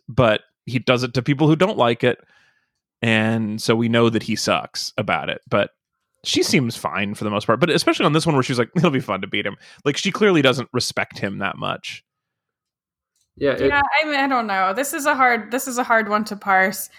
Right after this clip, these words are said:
Speaker 3: It just makes me uncomfortable, and I hope everyone felt okay with what happened ultimately.
Speaker 1: Agreed. That's a good way to say it.
Speaker 2: Mm.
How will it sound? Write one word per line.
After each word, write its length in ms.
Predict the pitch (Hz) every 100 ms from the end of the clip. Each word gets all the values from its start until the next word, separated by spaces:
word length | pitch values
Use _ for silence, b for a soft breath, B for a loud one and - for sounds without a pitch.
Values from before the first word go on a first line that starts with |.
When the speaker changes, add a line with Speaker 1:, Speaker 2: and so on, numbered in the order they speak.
| b b _
Speaker 3:
It 160 | 214
just 320 | 214 220 220 220
makes 200 | 220 233
me 100 | 220
uncomfortable, 580 | 208 214 214 202 196
and 80 | 190
I 60 | 190
hope 220 | 208 190
everyone 680 | 196 190 190 190 190 185 175
felt 260 | - 202 190
okay 320 | 202 202 233
with 220 | 233 220
what 160 | 208 202
happened 400 | 208 190 190 180
ultimately. 640 | - - 170 160 165 180 _ _ _ -
Speaker 1:
Agreed. 320 | 120 120 104 101 _ _ _
That's 160 | 120 120
a 40 |
good 80 | 110
way 80 | 98
to 60 |
say 200 | 95 87
it. 80 | 87 - _
Speaker 2:
Mm. 120 | 101